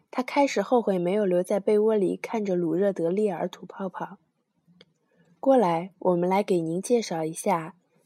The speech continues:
对了，我们还不知道您的名字呢。”“吉兰，吉兰维尼奥勒。”“哦，吉兰很好听，甚至非常好听，对不对，若塞特？很好听。”吉兰心想，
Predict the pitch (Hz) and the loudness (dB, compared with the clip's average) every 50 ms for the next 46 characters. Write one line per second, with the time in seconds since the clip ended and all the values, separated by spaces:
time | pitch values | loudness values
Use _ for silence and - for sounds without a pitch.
0 | _ - 247 240 220 202 185 175 180 - _ _ _ _ _ _ _ - - 185 | _ 6 6 6 8 6 4 2 0 -4 _ _ _ _ _ _ _ -4 -2 -2
1 | 185 185 180 202 202 202 247 240 269 262 254 240 196 180 196 214 233 208 180 160 | 0 0 2 2 2 2 2 2 2 2 2 4 2 2 2 2 2 2 0 -2
2 | 160 165 175 - - 240 220 196 170 170 196 - - - _ _ - _ _ _ | -4 -6 -8 -6 -6 -4 -4 -4 -6 -8 -10 -14 -18 -20 _ _ -20 _ _ _
3 | _ _ _ _ - _ - _ _ - - - 196 208 214 202 190 196 214 240 | _ _ _ _ -20 _ -20 _ _ -8 -2 4 4 6 6 6 4 2 0 -2
4 | 254 _ _ _ _ - - 202 196 208 208 214 208 196 196 208 214 220 220 233 | -8 _ _ _ _ -8 -2 0 2 2 2 2 2 0 0 0 0 -2 -2 -2
5 | 233 226 208 202 220 214 196 - - - _ _ _ _ _ _ _ _ _ _ | 0 0 0 2 2 2 0 -2 -4 -8 _ _ _ _ _ _ _ _ _ _
6 | _ _ - - 214 202 196 190 190 190 _ _ _ _ - - - 190 190 208 | _ _ 2 4 6 6 6 4 2 0 _ _ _ _ -8 -4 0 2 2 2
7 | 208 214 240 247 233 226 240 - 214 - - - - 202 202 202 214 - _ _ | 2 2 0 -2 -6 -6 -4 -4 -4 -4 -4 -4 -6 -4 -4 -4 -8 -10 _ _
8 | _ - - - 196 190 - 185 - - 262 262 - 202 196 185 185 151 - - | _ -8 -2 -2 -2 0 -2 -2 0 2 2 2 2 -2 -6 -4 -6 -8 -8 -8
9 | - 196 196 202 - _ _ _ _ _ - 285 262 202 196 175 190 180 180 175 | -6 -6 -6 -6 -6 _ _ _ _ _ 0 0 2 2 2 2 4 4 4 6
10 | 175 180 175 - - 170 170 170 - - 180 170 165 190 - - - - - - | 4 4 2 2 0 -2 -4 -4 -4 -6 -6 -6 -6 -8 -14 -20 -20 -20 -20 -14
11 | - 180 175 190 - - 190 - - - - 170 170 170 180 196 _ _ - - | -8 -8 -8 -8 -6 -6 -6 -6 -6 -8 -12 -10 -10 -10 -12 -14 _ _ -20 -20
12 | _ _ _ _ _ - - _ _ - - - - _ _ - - 208 226 247 | _ _ _ _ _ -20 -20 _ _ -20 -20 -20 -20 _ _ -2 2 4 4 6
13 | 262 269 262 - 285 285 285 - - 196 180 180 - | 4 4 2 0 -2 -2 -2 -2 -4 -6 -6 -6 -8